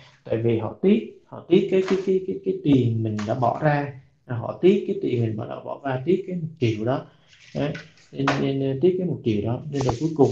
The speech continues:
đó là họ đưa ra một cái quyết định mà mình thấy rõ ràng rằng đó là, nó là một cái quyết định sai.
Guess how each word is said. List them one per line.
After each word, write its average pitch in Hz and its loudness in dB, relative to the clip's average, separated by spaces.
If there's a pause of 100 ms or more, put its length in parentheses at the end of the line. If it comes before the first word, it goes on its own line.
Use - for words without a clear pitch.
đó 120 0
là 110 -2 (120)
họ 117 -2
đưa 127 0
ra 123 -2
một 113 -6
cái 147 -8
quyết 190 0
định 127 0 (460)
mà 120 0
mình 107 -2
thấy 127 0
rõ 117 -2
ràng 113 2
rằng 110 0 (120)
đó 123 -2
là, 131 0 (160)
nó 135 -4
là - -
một 107 -8
cái 139 -8
quyết 165 -6
định - -16
sai. 123 -8